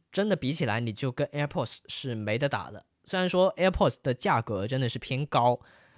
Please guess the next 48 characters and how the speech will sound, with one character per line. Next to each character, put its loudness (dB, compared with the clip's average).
但 0
是 -2
从 -6
使 -6
用 0
的 -4
体 -8
验 2
上 0
来 -4
说， -4
这 -8
确 -2
实 -6
无 -12
话 -2
可 -10
说。 -8
它 -4
整 -8
个 -4
系 -6
统 -8
方 -4
面 -4
的 -6
联 -6
动， -4
让 -2
人 0
就 -4
是 -4
非 0
常 2
惊 -2
喜。 -10
而 -2
且 -2
以 -4
至 -2
于， -2
其 -4
实 2
AirPods 4
的 0
发 -2
布 -6
才， -4